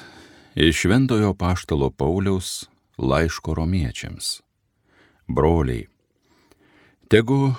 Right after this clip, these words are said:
nebeviešpatauja jūsų mirtingame kūne nuodėmė, kad vėl nepasiduotumėte jo geismams.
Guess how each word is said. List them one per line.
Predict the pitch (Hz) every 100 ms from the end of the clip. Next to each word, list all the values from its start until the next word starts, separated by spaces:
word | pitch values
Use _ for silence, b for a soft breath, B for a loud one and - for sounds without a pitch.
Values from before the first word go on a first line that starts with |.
| B -
nebeviešpatauja | 95 98 98 98 - 92 90 98 92 82
jūsų | 78 82 87 -
mirtingame | 82 73 85 87 78 76 73
kūne | - 82 80 71 69 73 _ -
nuodėmė, | 73 98 85 67 53 53 - _ _ _ _ _ _ b b b b
kad | 98 95
vėl | 123 139 123 113 -
nepasiduotumėte | - 76 90 98 95 101 101 90 90 87
jo | 80 80
geismams. | 78 80 78 87 90 69 53 - -